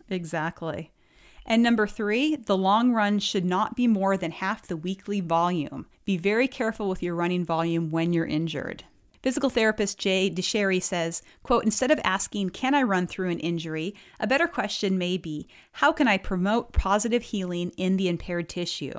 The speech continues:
The answer to this question is going to vary depending on your injury, the severity, your age, your overall health, and your goals. But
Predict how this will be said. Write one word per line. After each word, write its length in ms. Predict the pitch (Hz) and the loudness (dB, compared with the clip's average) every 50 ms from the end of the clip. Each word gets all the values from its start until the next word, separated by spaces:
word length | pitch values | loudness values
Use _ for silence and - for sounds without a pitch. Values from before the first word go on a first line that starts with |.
| - - _ _ - | -14 -16 _ _ -4
The 100 | 226 208 | 0 2
answer 240 | 226 240 233 - 247 | 2 2 2 2 0
to 40 | |
this 160 | 202 220 214 - | 2 0 0 0
question 360 | - 247 226 226 - - 214 | 0 0 2 2 2 2 0
is 120 | 202 180 | -2 -2
going 220 | - 196 196 190 190 | -2 -2 -2 0 0
to 120 | - 190 | -2 -2
vary 300 | 165 180 170 180 208 247 | -2 0 0 2 2 2
depending 480 | 214 196 - - - 208 208 208 190 - | 2 2 0 0 0 2 0 0 0 0
on 200 | - 175 175 175 | 0 0 0 -2
your 120 | 165 - - | -4 -4 0
injury, 560 | 202 233 247 247 240 240 240 240 240 233 226 - - - _ _ _ - | 4 4 6 6 4 2 2 2 0 0 -4 -8 -16 -20 _ _ _ -10
the 100 | 180 165 | -8 -6
severity, 580 | - - 180 160 185 190 202 202 208 208 208 | -6 -6 -4 -2 0 0 2 0 0 2 0
your 240 | 208 190 170 165 - - | 0 0 0 -2 -2 -2
age, 360 | - 190 190 202 208 202 175 - | -2 0 0 0 0 -2 -4 -6
your 120 | - - | -6 -4
overall 360 | - 185 180 180 175 151 156 | -4 -2 -2 0 0 0 0
health, 400 | 151 - - 196 185 190 185 - - | -2 -2 -4 -2 -2 -2 -4 -8 -8
and 200 | - 185 175 175 175 | -6 -4 -4 -2 -2
your 100 | 165 151 | -4 -6
goals. 580 | 156 - 175 180 170 - - - - - - - _ _ _ _ _ _ _ _ _ _ - | -6 -4 -4 -2 -2 -4 -4 -6 -8 -8 -10 -10 _ _ _ _ _ _ _ _ _ _ -8
But 440 | 185 175 208 202 185 - - - | -2 2 2 2 2 0 -4 -14